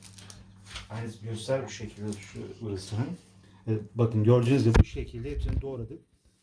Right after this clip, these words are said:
Ee, siz daha da ince doğrayabilirsiniz. Evet, bunu biraz sonra çorbada kullanacağız. Şunu da hemen halledelim. Böyle bol malzemeli olsun.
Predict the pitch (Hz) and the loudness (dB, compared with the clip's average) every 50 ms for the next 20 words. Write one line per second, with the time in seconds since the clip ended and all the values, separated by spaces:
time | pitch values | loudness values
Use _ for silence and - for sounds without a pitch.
0 | _ _ 113 113 113 110 - - 120 113 123 139 143 143 - 123 117 113 143 127 | _ _ -6 -6 -6 -6 -8 -12 -4 -2 0 0 0 0 2 2 4 4 4 4
1 | 123 120 120 120 123 117 113 120 131 117 - - 110 107 131 170 - - - _ | 6 6 6 6 6 4 4 4 2 2 2 0 2 2 2 0 -4 -10 -18 _
2 | _ _ _ _ _ _ _ _ - 110 101 98 110 110 117 113 110 117 120 113 | _ _ _ _ _ _ _ _ -6 -6 -6 -4 0 2 4 4 4 6 6 4
3 | 107 - 110 104 - 120 113 107 107 120 131 131 - - 117 110 104 98 90 90 | 4 2 -2 0 2 2 2 4 4 2 0 0 -2 0 0 2 2 0 0 0
4 | 107 127 156 - - - - - - - - _ _ _ _ _ - - _ _ | 0 0 0 -2 -6 -14 -20 -20 -20 -20 -20 _ _ _ _ _ -20 -20 _ _
5 | _ - 123 120 113 113 110 117 113 113 113 110 107 107 101 104 - 120 131 151 | _ -2 2 4 4 4 6 4 4 4 4 4 2 2 2 2 2 2 0 -2
6 | 170 180 - - - _ _ _ _ _ - - - - - - _ - - - | -4 -10 -16 -18 -20 _ _ _ _ _ -6 -4 -4 -4 -8 -16 _ -20 -20 -20
7 | _ _ _ _ _ _ _ - - - - - 117 113 107 107 107 127 147 156 | _ _ _ _ _ _ _ -8 -8 -8 -6 -4 -4 -2 -2 2 4 6 6 6
8 | 156 151 143 139 135 120 135 135 139 143 147 139 123 120 117 - - - 180 | 6 6 4 4 4 2 2 2 4 4 4 4 4 2 0 -4 -6 -6 -8